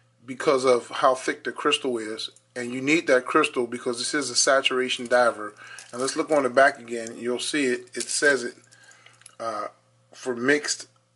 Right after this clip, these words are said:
for mixed, uh, gas diving. It says that right on there.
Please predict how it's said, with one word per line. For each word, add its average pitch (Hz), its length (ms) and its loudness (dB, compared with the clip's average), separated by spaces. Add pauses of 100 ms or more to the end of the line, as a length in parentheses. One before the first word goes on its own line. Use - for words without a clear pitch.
(220)
for - 180 -8
mixed, 135 460 -2
uh, 113 440 4 (220)
gas 127 380 4
diving. 113 560 0 (2000)
It 120 120 -18
says 123 300 0
that 113 180 -2
right 113 220 -2
on 107 220 -10
there. - 180 -12